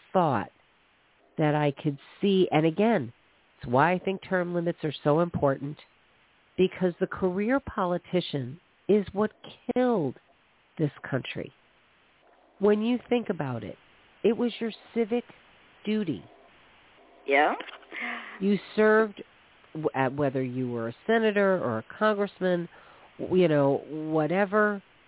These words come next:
Speaker 1: and then you went back to work. You went back to your life. You didn't have an entitlement package. They wanna talk about welfare. They wanna talk about our debt and screw with
Speaker 2: Yeah.
Speaker 1: Social Security, which,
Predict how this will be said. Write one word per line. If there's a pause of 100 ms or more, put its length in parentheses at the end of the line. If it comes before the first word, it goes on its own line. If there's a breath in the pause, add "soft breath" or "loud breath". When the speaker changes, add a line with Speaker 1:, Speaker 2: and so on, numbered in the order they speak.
(420)
Speaker 1:
and
then
you
went
back (140)
to
work. (200)
You
went
back (120)
to
your
life. (800 soft breath)
You
didn't
have
an (140)
entitlement
package. (400 soft breath)
They
wanna (100)
talk
about (120)
welfare. (340 soft breath)
They
wanna (140)
talk
about
our (260)
debt (600 soft breath)
and (200)
screw
with
Speaker 2:
Yeah.
Speaker 1:
Social
Security,
which,